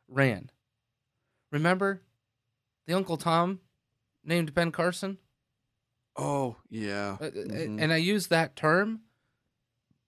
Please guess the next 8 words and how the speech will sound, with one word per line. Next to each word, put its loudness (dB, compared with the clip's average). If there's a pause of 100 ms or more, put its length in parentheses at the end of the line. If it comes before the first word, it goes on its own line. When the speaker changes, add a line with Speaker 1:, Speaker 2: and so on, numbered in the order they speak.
(240)
Speaker 1:
because 0
that's -4
what 0
the 0
left -2
called 0
him -6
for 0